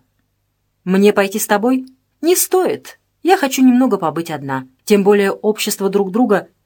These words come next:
кажется, не доставляет нам прежней радости». «Женя, это хандра». «Нет, не думаю.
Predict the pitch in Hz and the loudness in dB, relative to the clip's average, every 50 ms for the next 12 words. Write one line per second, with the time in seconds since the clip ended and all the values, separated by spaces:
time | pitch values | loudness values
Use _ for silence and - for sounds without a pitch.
0 | _ _ - - 220 208 214 214 - 240 226 233 233 226 - - 262 269 294 285 | _ _ -4 -2 -2 -2 -2 -4 -2 0 0 0 -2 -2 0 0 0 0 0 -4
1 | 190 147 - 151 151 147 - 180 156 139 170 165 165 175 160 135 135 - - - | -4 -6 -8 -10 -10 -8 -6 -8 -8 -6 -8 -6 -4 -4 -4 -4 -6 -10 -10 -10
2 | - - _ _ _ _ _ _ _ _ _ _ _ _ _ _ - 180 151 147 | -12 -18 _ _ _ _ _ _ _ _ _ _ _ _ _ _ -14 -10 -8 -4
3 | 180 185 185 180 180 175 170 156 151 147 143 _ _ _ _ _ _ - 269 - | -2 0 0 2 0 0 -2 -4 -8 -10 -12 _ _ _ _ _ _ -6 -4 -4
4 | 311 - - 294 285 262 247 240 233 202 156 139 - _ _ _ _ _ _ _ | -2 0 0 0 2 2 2 2 0 0 -2 -6 -10 _ _ _ _ _ _ _
5 | _ _ _ _ _ _ _ - 220 226 226 208 190 - - - - - 190 185 | _ _ _ _ _ _ _ -2 2 2 4 2 2 -2 -6 -16 -12 -6 -4 -4
6 | 190 175 165 180 165 160 156 156 151 151 | -2 0 -2 -2 -2 -2 -4 -6 -6 -10